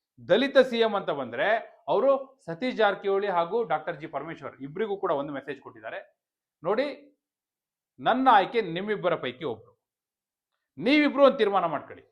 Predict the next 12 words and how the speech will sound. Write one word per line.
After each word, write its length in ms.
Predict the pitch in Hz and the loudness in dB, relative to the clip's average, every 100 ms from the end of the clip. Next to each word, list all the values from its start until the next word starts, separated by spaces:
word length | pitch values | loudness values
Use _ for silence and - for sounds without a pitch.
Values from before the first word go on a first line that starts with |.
| _ _ _ _ _ _ _ _ - | _ _ _ _ _ _ _ _ -10
ಸಿ, 380 | 240 180 - - | -6 -6 -8 -6
ಡಾಕ್ಟರ್ 260 | 147 156 180 | -4 -2 -4
ಜಿ 140 | 160 | -6
ಪರಮೇಶ್ವರ್ 460 | 156 147 202 196 185 | -6 -6 -4 -4 -4
ಸಿ 100 | 175 | -4
ಎಂ 160 | 175 | -4
ಆಗೋದು 300 | 170 160 156 | -2 -4 -6
ಅಂದ್ರೆ 280 | 147 165 226 | -8 -6 -6
ಸತೀಶ್ 320 | 226 226 214 | -6 -8 -6
ಜಾರಕಿಹೊಳಿ 420 | 190 185 170 165 196 | -2 -4 -4 -8 -8
ಸಪೋರ್ಟ್ 320 | - 131 - | -10 -12 -12
ಮಾಡ್ಬೇಕು, 280 | - _ | -20 _